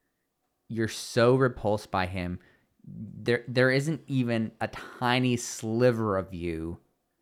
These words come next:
that could be attracted to him. Ouch.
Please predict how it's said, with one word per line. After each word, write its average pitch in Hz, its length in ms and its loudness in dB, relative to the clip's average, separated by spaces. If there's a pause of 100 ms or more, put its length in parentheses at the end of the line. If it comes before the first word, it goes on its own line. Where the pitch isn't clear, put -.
(1600)
that 92 200 2
could 95 140 -6
be 92 140 -2 (200)
attracted - 500 -6
to - 60 -18
him. - 300 -14 (1500)
Ouch. - 480 -10